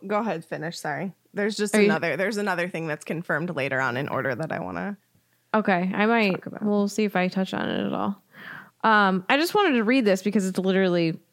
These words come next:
Speaker 2: what's going on right now. Um, "I feared the uses to which he would put you, the possibility that he might try and possess you.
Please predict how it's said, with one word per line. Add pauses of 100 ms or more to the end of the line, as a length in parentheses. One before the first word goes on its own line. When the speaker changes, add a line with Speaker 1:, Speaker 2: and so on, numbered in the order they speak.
(160)
Speaker 2:
what's
going
on
right
now. (840)
Um, (240)
"I
feared
the
uses
to
which
he
would
put
you,
the
possibility
that
he
might
try
and
possess
you.